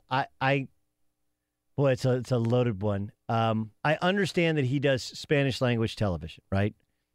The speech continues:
And having lived in Russia as a play-, and as a player and learned to speak Russian,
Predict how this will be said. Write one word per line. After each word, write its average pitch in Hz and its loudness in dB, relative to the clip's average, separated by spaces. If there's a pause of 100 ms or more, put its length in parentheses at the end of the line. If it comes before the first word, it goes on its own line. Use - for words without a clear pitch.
(120)
And 113 0
having 131 0 (120)
lived 160 0
in 170 0
Russia 139 2 (180)
as 113 -2
a 123 -6
play-, 131 -2
and 123 0
as 120 0
a 131 -10
player 98 -2 (300)
and 123 0
learned 160 2
to 156 0
speak 143 -2
Russian, 117 0